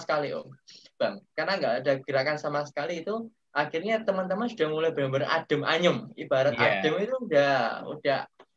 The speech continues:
Speaker 1: apa ya, kalau kerupuk mah udah melempem gitu loh. Udah kayaknya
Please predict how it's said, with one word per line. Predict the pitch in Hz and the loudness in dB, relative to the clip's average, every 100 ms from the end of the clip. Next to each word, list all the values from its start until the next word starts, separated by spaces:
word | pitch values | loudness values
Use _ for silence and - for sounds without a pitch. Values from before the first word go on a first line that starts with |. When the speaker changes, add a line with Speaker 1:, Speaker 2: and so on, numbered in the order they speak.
| - | -4
Speaker 1:
apa | 190 196 | 0 2
ya, | 113 104 - 165 | 2 -2 -2 0
kalau | 156 - | 0 2
kerupuk | 175 165 233 | 0 2 0
mah | 214 202 | 2 2
udah | 131 | 2
melempem | 127 147 147 180 156 | 6 6 6 4 4
gitu | 139 123 | 2 0
loh. | 113 107 - _ _ _ - | 0 -2 -10 _ _ _ -2
Udah | 233 185 147 | 2 8 8
kayaknya | - | 8